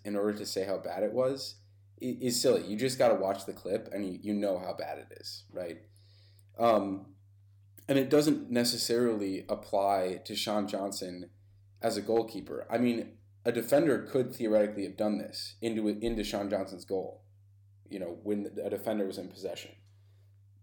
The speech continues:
Just something I'm putting out there. And that would have counted against Sean Johnson's stats. But I think, yeah, in general,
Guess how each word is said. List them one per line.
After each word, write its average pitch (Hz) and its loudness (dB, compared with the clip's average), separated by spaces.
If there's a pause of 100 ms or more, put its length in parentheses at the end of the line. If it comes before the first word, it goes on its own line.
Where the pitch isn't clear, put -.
(600)
Just 147 0
something 127 0
I'm 104 -8
putting 95 -6
out - -10
there. - -12
And 117 2
that 123 8
would 117 6
have 110 2
counted 113 4
against 104 -2
Sean 98 -2
Johnson's 87 -8
stats. - -10 (800)
But - 4 (960)
I 139 4
think, 151 4
yeah, 180 4
in 117 0
general, 113 4